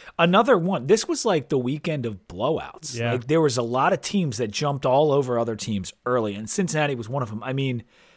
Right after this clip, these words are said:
Speaker 1: we're talking four straight weeks of them not being able to do this to anyone, seemingly. And then they just take a good S M U team and destroy.
Speaker 2: Yeah.
Speaker 1: And I, I, I was impressed. And I don't know about you, but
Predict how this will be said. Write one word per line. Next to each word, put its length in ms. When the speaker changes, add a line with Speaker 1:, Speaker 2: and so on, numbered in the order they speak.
Speaker 1:
we're 100
talking 520
four 420
straight 380
weeks 460
of 160
them 340
not 300
being 240
able 240
to 140
do 160
this 220
to 200
anyone, 480
seemingly. 680
And 200
then 200
they 160
just 360
take 400
a 120
good 340
S 220
M 160
U 100
team 380
and 100
destroy. 640
Speaker 2:
Yeah. 140
Speaker 1:
And 140
I, 240
I, 200
I 80
was 180
impressed. 580
And 300
I 40
don't 100
know 80
about 280
you, 500
but 340